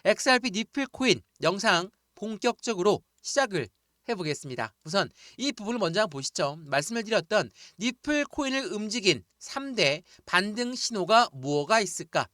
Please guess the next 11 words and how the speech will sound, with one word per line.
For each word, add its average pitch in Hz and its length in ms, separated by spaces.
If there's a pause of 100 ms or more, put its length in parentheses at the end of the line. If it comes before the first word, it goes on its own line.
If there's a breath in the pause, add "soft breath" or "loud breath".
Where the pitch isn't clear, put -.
(140)
이티에프 185 680 (380)
펀드죠. 220 640 (300 loud breath)
이티에프가 254 560
펀드가 262 420
나온다는 190 440
건 202 180
어떤 233 280
걸 233 100
의미합니까? 175 720 (340 loud breath)
개인들의 262 540
자금이 233 640